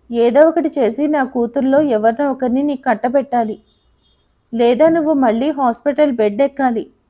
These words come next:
ఈ మధ్యలో ఎవరైనా ఎంట్రీ ఇస్తే ఈ సదానందం చూస్తూ ఊరుకోడు."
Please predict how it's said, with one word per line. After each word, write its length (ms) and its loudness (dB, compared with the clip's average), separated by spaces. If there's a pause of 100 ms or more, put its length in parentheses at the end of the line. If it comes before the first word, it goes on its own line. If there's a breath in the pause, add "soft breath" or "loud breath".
(920)
ఈ 120 -2
మధ్యలో 440 2
ఎవరైనా 540 2
ఎంట్రీ 420 0
ఇస్తే 320 -4 (760)
ఈ 120 -2
సదానందం 720 2
చూస్తూ 380 -4
ఊరుకోడు." 560 0